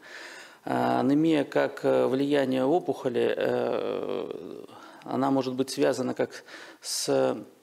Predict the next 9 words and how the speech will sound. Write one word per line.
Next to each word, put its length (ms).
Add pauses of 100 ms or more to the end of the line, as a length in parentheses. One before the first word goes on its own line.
(1080)
м, 480 (120)
результатом 560
взаимодействия 840
организма 680
с 100
опухолью 540
в 40
виде, 360 (460)
э, 1600